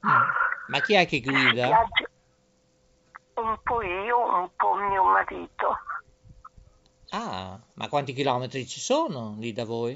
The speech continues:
Speaker 2: Eh, sono, sono sui quattrocento chilometri.
Speaker 1: Eh, beh, così non vi stancate, eh. Cioè, magari
Speaker 2: Eh.
Speaker 1: quattro occhi vedono meglio di due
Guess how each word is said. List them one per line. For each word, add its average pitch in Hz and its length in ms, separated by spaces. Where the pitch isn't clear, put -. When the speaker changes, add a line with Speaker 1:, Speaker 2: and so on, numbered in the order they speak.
Speaker 2:
Eh, - 100
sono, 202 400
sono 214 460
sui 202 120
quattrocento 208 1000
chilometri. 180 1040
Speaker 1:
Eh, 220 380
beh, 151 200
così 185 280
non 202 160
vi 131 100
stancate, 131 720
eh. 120 200
Cioè, 117 260
magari 139 400
Speaker 2:
Eh. 120 80
Speaker 1:
quattro 156 380
occhi 160 360
vedono 127 300
meglio 123 280
di 139 180
due 143 480